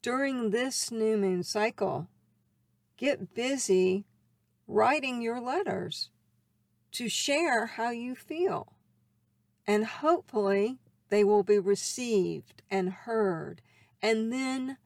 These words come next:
the dialogue can be enriched.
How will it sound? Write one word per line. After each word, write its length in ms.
the 100
dialogue 1040
can 500
be 280
enriched. 920